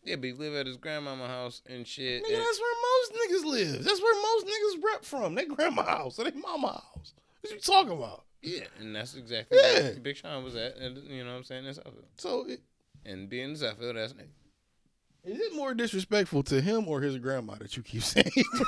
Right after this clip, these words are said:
Speaker 2: Southfield? <laughs> Which one is it?
Speaker 1: To him. I don't have no disrespect to his grandma.
Speaker 2: Why? Why?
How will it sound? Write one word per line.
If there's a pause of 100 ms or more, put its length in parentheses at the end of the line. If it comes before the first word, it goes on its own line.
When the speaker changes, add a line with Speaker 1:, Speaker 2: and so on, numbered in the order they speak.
Speaker 2:
Southfield?
<laughs>
Which
one
is
it? (120)
Speaker 1:
To
him.
I
don't
have
no
disrespect
to
his
grandma. (1600)
Speaker 2:
Why? (580)
Why?